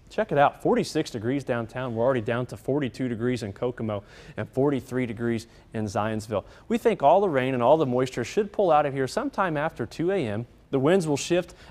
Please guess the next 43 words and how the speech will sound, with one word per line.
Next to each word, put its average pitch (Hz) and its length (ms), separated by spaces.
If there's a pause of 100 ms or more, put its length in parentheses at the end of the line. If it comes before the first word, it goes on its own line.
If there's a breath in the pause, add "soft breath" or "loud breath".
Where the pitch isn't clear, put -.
out 147 160
of 170 80
the 143 60
north, 143 300
bringing 170 320
in 160 160
colder 160 280
temperatures. 143 600 (260 loud breath)
Tonight 175 300
it 147 80
will 160 160
be 160 160
damp 131 320
and 110 100
foggy. 156 440 (340 loud breath)
Wednesday 226 380
will 160 120
start 208 320
off 196 220
with 156 100
some 120 180
early 190 220
clouds, 135 380
but 135 120
it 143 80
will 127 120
turn 185 260
sunny. 160 380 (680)
We 196 80
have 208 120
a 127 40
strong 156 340
warm-up 139 360
coming. 123 240
It's 139 120
gonna 135 140
be 117 140
a 107 40
nice 139 360
holiday 120 340
forecast 123 540
for 104 200
you 104 80